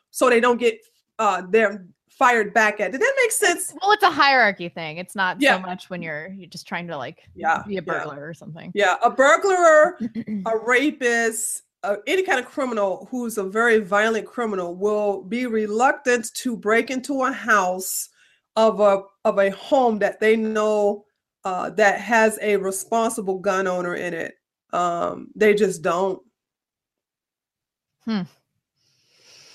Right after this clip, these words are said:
Speaker 2: Well,
Speaker 1: So.
Speaker 2: I have one last question for you before we close out. Um, so I shoot guns every once in a while, still get real nervous. I know you are an experienced gun owner. What can I do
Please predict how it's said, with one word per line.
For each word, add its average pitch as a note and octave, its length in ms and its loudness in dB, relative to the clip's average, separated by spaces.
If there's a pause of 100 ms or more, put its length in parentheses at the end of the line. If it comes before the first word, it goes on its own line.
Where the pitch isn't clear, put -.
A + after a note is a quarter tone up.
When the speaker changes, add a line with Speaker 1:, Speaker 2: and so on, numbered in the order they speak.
(460)
Speaker 2:
Well, C4 240 6
Speaker 1:
So. E3+ 120 -4 (440)
Speaker 2:
I B3+ 80 -2
have B3+ 160 2
one C#4+ 200 4
last C#4+ 220 4
question B3+ 280 0
for A3 220 -6
you G3 80 -6
before G#3 160 -10
we G3 80 -6
close G3 320 -6
out. E3 300 -4
Um, F#3 500 -8 (720)
so C4+ 400 2
I D4 280 4
shoot E4 300 -2
guns C4+ 300 2
every B3 160 -2
once A#3 240 -4
in A#3+ 60 -8
a A#3 40 -6
while, A#3+ 460 0
still C#4+ 680 0
get A#3+ 200 -2 (140)
real C4 680 0
nervous. A#3 680 -2 (200)
I G3+ 80 -2
know B3 180 2
you A#3+ 200 -2
are G#3+ 120 2
an G#3 140 0
experienced A3+ 880 -6 (200)
gun A3 200 0
owner. F3 260 0
What F#3+ 240 2
can D4 200 0
I B3 200 4
do C#4 460 2